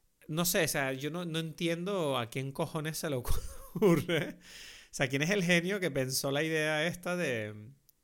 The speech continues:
Porque además, o sea, quiero decir, ¿tú qué opinas de, de cómo... Qué, qué significado tiene el hecho de que él quiera hacer obras multilingüales? Porque Paulina, lo estuve hablando con ella,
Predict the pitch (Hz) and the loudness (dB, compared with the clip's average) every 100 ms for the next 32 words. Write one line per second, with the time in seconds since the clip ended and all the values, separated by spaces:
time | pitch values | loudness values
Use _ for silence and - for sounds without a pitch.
0 | _ _ _ _ _ _ 165 156 147 147 | _ _ _ _ _ _ -2 2 2 2
1 | 190 214 - 160 143 139 139 139 143 - | -2 -4 -6 -4 -2 -2 -4 -4 -6 -10
2 | - - - _ 170 175 208 214 196 226 | -20 -20 -20 _ -2 2 4 4 0 0
3 | 220 170 147 143 139 147 147 170 196 190 | 2 2 2 0 2 4 4 2 0 -2
4 | - _ _ _ _ _ _ _ _ _ | -10 _ _ _ _ _ _ _ _ _
5 | _ _ - - 165 170 156 185 180 175 | _ _ -14 -4 0 2 2 2 0 2
6 | 175 160 160 170 160 175 147 - 175 160 | 4 4 4 2 2 2 2 2 0 2
7 | 139 131 135 135 151 160 170 151 143 165 | 4 4 2 2 2 2 4 4 4 2
8 | 160 160 143 135 123 123 147 120 104 101 | 0 0 2 0 0 4 4 4 2 -2
9 | 135 120 123 123 131 123 127 143 170 202 | -4 -2 -2 0 -2 -2 -2 -4 -2 -4
10 | 226 - _ _ 151 139 147 165 185 196 | -8 -18 _ _ 0 2 4 4 4 0
11 | 180 180 196 143 151 | 0 2 2 2 0